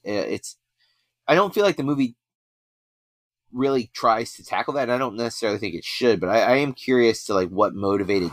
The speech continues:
that. Like, what you said, like, that, why, why this article that prompted him to wanna write this?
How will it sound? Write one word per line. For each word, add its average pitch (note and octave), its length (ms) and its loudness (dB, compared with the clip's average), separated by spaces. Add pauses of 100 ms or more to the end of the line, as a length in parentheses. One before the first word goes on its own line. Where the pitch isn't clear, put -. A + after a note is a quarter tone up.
that. F2 200 2
Like, F2 140 -6
what G#2 160 -4
you A2 140 -6
said, F#2 220 -8
like, F2+ 220 -10
that, G#2 220 -6 (400)
why, D3+ 320 0
why C3 240 -6
this C#3 240 -6
article A2 420 -4
that F#2 140 -6 (480)
prompted A2+ 380 -4
him A2 120 -12
to G2+ 80 -8
wanna G2 260 -4
write F#2 260 -4
this? B2 200 -8